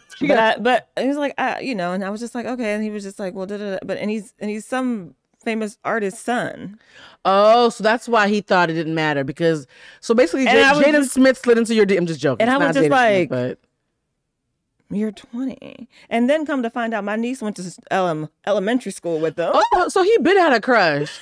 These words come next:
Speaker 1: He's
Speaker 2: No,
Speaker 1: like, "When I,
Speaker 2: no,
Speaker 1: when I
Speaker 2: but
Speaker 1: get old
Speaker 2: no,
Speaker 1: enough, I'ma wait
Speaker 2: but
Speaker 1: for
Speaker 2: I
Speaker 1: your
Speaker 2: don't think
Speaker 1: auntie."
Speaker 2: she knew him, though. I didn't know. Like,
Speaker 1: That doesn't mean he didn't
Speaker 2: or
Speaker 1: know
Speaker 2: he
Speaker 1: you,
Speaker 2: didn't know me.
Speaker 1: Ferris.
Speaker 2: Probably not, no.
Speaker 1: No, these young boys be sitting there waiting. I've, I've had somebody
Speaker 2: Oh.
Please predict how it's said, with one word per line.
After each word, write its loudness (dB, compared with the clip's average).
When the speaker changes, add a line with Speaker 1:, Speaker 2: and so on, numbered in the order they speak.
Speaker 1:
He's 2
Speaker 2:
No, 4
Speaker 1:
like, 2
"When 6
I, 4
Speaker 2:
no, 4
Speaker 1:
when 4
I 6
Speaker 2:
but 2
Speaker 1:
get 4
old 6
Speaker 2:
no, 6
Speaker 1:
enough, 4
I'ma 2
wait 4
Speaker 2:
but 4
Speaker 1:
for 0
Speaker 2:
I 4
Speaker 1:
your 6
Speaker 2:
don't 2
think 4
Speaker 1:
auntie." 2
Speaker 2:
she 6
knew 4
him, -2
though. -2
I 0
didn't 0
know. -4
Like, -4
Speaker 1:
That 4
doesn't 4
mean 4
he 4
didn't 2
Speaker 2:
or 2
Speaker 1:
know 4
Speaker 2:
he 4
Speaker 1:
you, 2
Speaker 2:
didn't 0
know 4
me. 2
Speaker 1:
Ferris. -12
Speaker 2:
Probably -6
not, -18
no. -10
Speaker 1:
No, 2
these 2
young 4
boys 6
be -4
sitting -2
there 2
waiting. 0
I've, 0
I've 2
had 2
somebody 0
Speaker 2:
Oh. 0